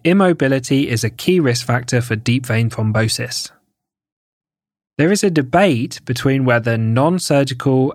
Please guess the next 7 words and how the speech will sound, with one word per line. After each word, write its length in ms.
and 280
surgical 600
management 720
is 120
the 80
best 360
option. 420